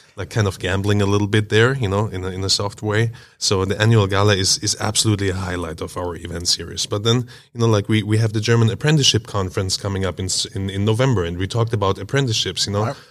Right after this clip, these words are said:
Speaker 1: So it's not just us here in the South doing that, but it's also our colleagues from our sister chambers in Chicago and in New York doing that. So we're all gathering with important stakeholders from the German educational system here.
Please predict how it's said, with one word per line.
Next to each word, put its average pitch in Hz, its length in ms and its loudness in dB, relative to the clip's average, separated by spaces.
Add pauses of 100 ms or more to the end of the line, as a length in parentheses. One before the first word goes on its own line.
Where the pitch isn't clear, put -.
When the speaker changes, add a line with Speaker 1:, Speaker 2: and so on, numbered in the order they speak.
(140)
Speaker 1:
So 101 200 2
it's 113 180 0
not 135 140 0
just 104 220 -2
us 113 200 4
here 107 140 2
in 95 60 0
the 90 80 -2
South 120 340 0
doing 98 260 -4
that, 120 220 -2
but 104 120 -2
it's 107 140 -6
also 110 240 -2
our 98 160 -2
colleagues 110 540 -2
from 101 320 -2
our 98 120 0
sister 110 380 0
chambers 104 420 -2 (300)
in 110 160 2
Chicago 110 540 2
and 95 160 0
in 95 120 0
New 98 160 0
York 120 280 4
doing 92 240 -4
that. 80 180 -8
So 95 180 0
we're 98 200 -2
all 131 240 0
gathering 113 600 0 (300)
with 135 320 4
important 113 400 0
stakeholders 110 680 -2
from 104 160 -2
the 95 100 -4
German 110 400 2
educational 90 600 -6
system - 420 -4
here. - 160 -18